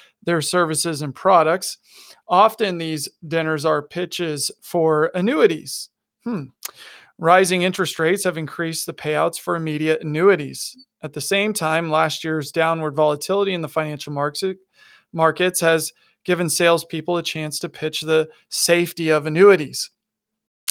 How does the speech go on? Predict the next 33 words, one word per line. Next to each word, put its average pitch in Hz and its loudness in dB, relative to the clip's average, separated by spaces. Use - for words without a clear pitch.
Annuities 202 4
can 175 0
work 175 2
well 170 6
when 151 -2
bought 160 4
and 151 -2
used 156 -2
correctly. 160 2
The 165 -6
keywords 202 4
being 160 -4
bought 165 4
and 147 -4
used 190 -4
correctly. 143 -6
Interested 208 2
investors 165 2
should 160 -4
always 165 4
be 165 -4
in 160 -2
the 151 -4
position 151 -6
of 147 -8
buying 160 2
an 180 -2
annuity 156 0
instead 147 0
of 147 -2
being 151 -4
sold 190 4
one, 131 -8